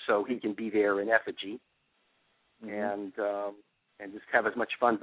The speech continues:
Speaker 1: with it as we can to get people excited. And I will be bringing some kind of party favor, but I can't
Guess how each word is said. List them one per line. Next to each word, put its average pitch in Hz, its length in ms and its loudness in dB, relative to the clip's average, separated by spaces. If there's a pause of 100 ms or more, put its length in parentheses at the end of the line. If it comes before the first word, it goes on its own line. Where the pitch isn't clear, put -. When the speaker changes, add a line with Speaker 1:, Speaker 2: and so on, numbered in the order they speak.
(160)
Speaker 1:
with 110 220 -6
it 110 80 4
as 107 160 4
we 107 80 -4
can 107 400 2 (460)
to 110 60 -14
get - 200 -10
people 107 360 2
excited. 113 360 4
And 120 120 4
I 120 60 8
will 131 180 6
be 143 120 0
bringing 131 420 4 (1080)
some 196 220 4
kind 175 260 2
of 156 100 -6
party 139 340 2
favor, 113 320 -2
but 113 160 0
I 107 100 -2 (120)
can't 135 200 -4